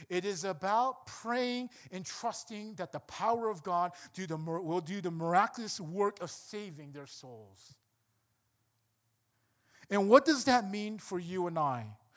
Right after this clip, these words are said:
I'm gonna talk about practice tomorrow morning, but what does that mean for you and I? I want to ask you the question here tonight. Is the gospel foolishness to you,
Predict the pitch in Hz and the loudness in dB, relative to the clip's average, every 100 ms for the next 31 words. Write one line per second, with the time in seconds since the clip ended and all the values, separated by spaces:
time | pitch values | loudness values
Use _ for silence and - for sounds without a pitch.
0 | - 175 190 247 285 - 226 226 196 180 | -2 2 2 2 2 4 2 2 -2 -2
1 | - 196 175 196 170 175 180 175 165 165 | 0 -2 -2 -4 -8 -4 0 2 2 -2
2 | 147 131 131 - 175 180 190 214 247 226 | -2 -4 -10 -14 -2 2 6 6 6 2
3 | 233 226 196 196 196 185 185 170 156 147 | 0 0 -4 -10 -10 -8 -6 -4 -4 -4
4 | 165 226 233 233 226 170 190 - 208 180 | -2 -2 0 -2 -4 -6 -6 -6 -6 -6
5 | - 196 - 202 151 180 - 175 156 131 | -2 -2 -2 -6 -6 -8 -6 -4 -4 -4
6 | 110 - - _ _ _ - - - 170 | -8 -18 -20 _ _ _ -20 -20 -10 -8
7 | 160 185 180 202 240 247 - 247 240 233 | -4 -2 4 6 6 2 -4 -4 -4 -6
8 | - 220 254 269 - 254 - - 220 233 | -6 -4 -2 0 -2 -4 -8 -8 -6 -4
9 | 247 254 | -4 -6